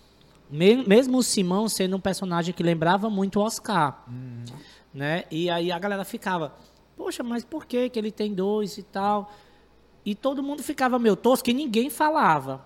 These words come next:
Speaker 1: E no dia da reunião eu rasguei.
Speaker 2: Ninguém falava na frente, né? Porque com
Speaker 1: É,
Speaker 2: certeza
Speaker 1: é,
Speaker 2: rolava
Speaker 1: não.
Speaker 2: os comentários nos camar-,
Speaker 1: Ah, lá
Speaker 2: no
Speaker 1: atrás
Speaker 2: camarim.
Speaker 1: falava demais. <laughs> E aí no dia da reunião eu realmente comentei. Eu digo, "Poxa, cara, tem"
Speaker 2: Ninguém vai falar não, gente?
Speaker 1: Ninguém vai falar não.
Speaker 2: Tô
Speaker 1: É,
Speaker 2: sentindo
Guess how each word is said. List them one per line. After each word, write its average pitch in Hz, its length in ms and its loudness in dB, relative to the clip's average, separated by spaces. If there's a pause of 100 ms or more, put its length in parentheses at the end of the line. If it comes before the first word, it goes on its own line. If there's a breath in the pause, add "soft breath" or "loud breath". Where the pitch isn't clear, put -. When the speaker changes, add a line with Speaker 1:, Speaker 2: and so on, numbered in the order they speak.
Speaker 1:
E 190 120 2
no 240 100 0
dia 208 140 0
da 208 100 0
reunião 202 640 -2
eu 208 160 0
rasguei. 170 460 0
Speaker 2:
Ninguém 202 120 10
falava 214 260 2
na 247 140 0
frente, 180 460 0
né? 151 180 0
Porque 165 200 -2
com 196 60 10
Speaker 1:
É, 196 100 12
Speaker 2:
certeza 180 320 8
Speaker 1:
é, 190 60 10
Speaker 2:
rolava 190 340 8
Speaker 1:
não. 175 100 12
Speaker 2:
os 131 80 6
comentários 180 460 2
nos 160 100 -4
camar-, 160 360 2
Speaker 1:
Ah, - 20 6
lá 127 120 4
Speaker 2:
no 147 60 6
Speaker 1:
atrás 151 220 2
Speaker 2:
camarim. 131 320 2
Speaker 1:
falava 160 340 0
demais. 160 480 -6
<laughs> 349 80 -2 (680 soft breath)
E 185 80 0
aí 214 200 2
no 214 160 -4
dia 226 100 0
da 233 100 0
reunião 220 400 2
eu 214 120 4
realmente 226 500 -2
comentei. 247 760 2
Eu 180 40 -4
digo, 170 240 -8
"Poxa, - 360 -8
cara, 135 260 -10
tem" 180 300 -8
Speaker 2:
Ninguém 180 160 4
vai 208 100 0
falar 170 260 4
não, 170 360 2
gente? 190 160 -2
Speaker 1:
Ninguém 180 160 0
vai 214 100 2
falar 190 300 2
não. 170 100 -2
Speaker 2:
Tô 185 80 2
Speaker 1:
É, 185 120 8
Speaker 2:
sentindo 151 180 6